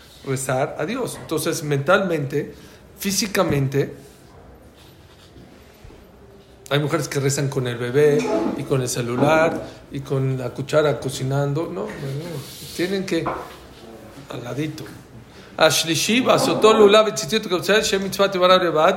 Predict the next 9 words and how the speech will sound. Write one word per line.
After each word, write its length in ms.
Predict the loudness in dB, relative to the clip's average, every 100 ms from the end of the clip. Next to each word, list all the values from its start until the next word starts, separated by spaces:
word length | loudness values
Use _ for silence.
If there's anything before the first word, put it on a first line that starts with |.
| 0
ואין 140 | -2
עיקרים 420 | -2 0 0 0
כוונה 220 | -2 -2 -2
כמו 220 | -2 -4
תפילה, 360 | -4 -2 -2 -2 -8 -18 -20 -8
כי 100 | 2
כאן 120 | 4
תפילה, 280 | 4 4 4 2
אבל 360 | 0 2 2